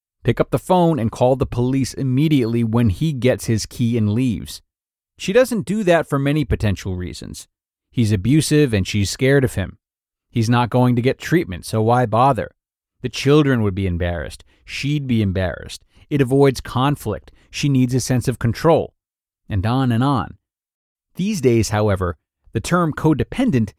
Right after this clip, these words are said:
has morphed into something much more general. When you say, "I'm codependent," or, "We're codependent," you're often describing a loss of feeling responsible as individuals,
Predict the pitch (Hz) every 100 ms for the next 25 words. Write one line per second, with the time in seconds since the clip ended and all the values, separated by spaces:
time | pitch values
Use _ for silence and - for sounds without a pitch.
0 | _ _ _ - 175 123 127 170 185 -
1 | 156 147 135 127 135 131 226 - 147 147
2 | 107 107 98 82 - _ _ _ _ _
3 | - 156 262 - 220 202 185 107 147 -
4 | 147 139 - 151 139 143 - 101 87 131
5 | 180 - 110 101 - 101 101 113 _ _
6 | _ _ - 226 302 339 294 262 220 -
7 | 165 165 160 147 123 127 143 131 135 -
8 | 135 131 120 117 - - 143 139 - 117
9 | 117 113 101 113 107 160 190 113 95 50
10 | - -